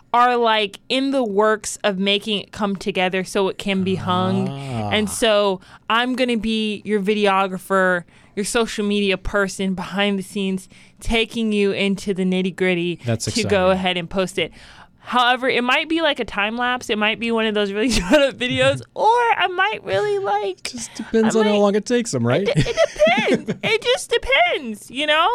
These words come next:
Speaker 1: But that's what's about to happen. So that's in B T S. But at number one for last week on social media moments, we have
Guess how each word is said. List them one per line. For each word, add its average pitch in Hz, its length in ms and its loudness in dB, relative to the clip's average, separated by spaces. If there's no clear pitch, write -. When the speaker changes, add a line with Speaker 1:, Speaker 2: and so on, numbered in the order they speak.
Speaker 1:
But 311 260 0
that's 277 260 0
what's 453 180 -2
about 269 300 0
to 302 80 -6
happen. 214 380 -2
So 220 120 -4
that's 233 280 0
in 359 100 -6
B 262 140 -6
T 240 200 -6
S. 185 280 -2
But 240 360 0
at 254 100 -4
number 349 320 -2
one 339 580 0
for 220 180 -6
last 214 340 -4
week 254 220 -8
on 269 160 -8
social 247 380 -8
media 240 300 -6
moments, 208 600 -8
we 330 120 -10
have 381 460 -8